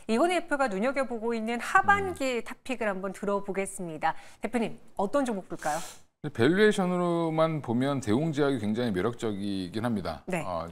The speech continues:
Speaker 2: 그러니까 여러 이제 그 보톡스나 이제 필러 만드는 회사들 중에는 대웅제약이 지금 피이알이 가장, 가장 싸고요.
Speaker 1: 음.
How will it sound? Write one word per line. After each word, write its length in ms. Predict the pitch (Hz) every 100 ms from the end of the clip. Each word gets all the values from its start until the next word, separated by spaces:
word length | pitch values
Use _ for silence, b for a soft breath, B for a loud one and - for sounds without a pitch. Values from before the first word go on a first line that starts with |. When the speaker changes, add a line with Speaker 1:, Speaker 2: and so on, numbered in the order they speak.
| -
Speaker 2:
그러니까 300 | 98 90 87
여러 180 | 104 107
이제 460 | 92 82 92 87 82
그 60 | -
보톡스나 640 | 98 110 - 120 113 107
이제 400 | 92 82 92 85 -
필러 560 | 139 143 135 113 92 - _
만드는 340 | 95 101 104
회사들 320 | 113 139 135 110 - _ _
중에는 680 | - 101 92 117 123 80 78
대웅제약이 600 | - 117 120 110 104 101
지금 320 | 87 85 107
피이알이 360 | - 139 135 120
가장, 320 | 95 95 95
가장 220 | - 92 92
싸고요. 540 | 131 156 139 78 - 147
Speaker 1:
음. 180 | 180